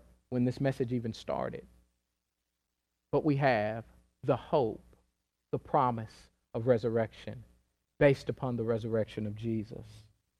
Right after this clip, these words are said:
God creates all things good. Sin enters into the world,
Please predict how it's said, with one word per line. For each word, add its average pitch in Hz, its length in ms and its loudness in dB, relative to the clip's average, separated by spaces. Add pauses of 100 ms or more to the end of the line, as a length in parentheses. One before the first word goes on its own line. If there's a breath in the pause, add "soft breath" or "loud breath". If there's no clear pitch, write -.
(640)
God 175 280 12
creates 160 320 8
all 139 160 10
things 127 320 0
good. 135 360 6
Sin 156 420 2
enters 139 300 -2
into 131 200 -2
the 117 100 -4
world, 123 520 4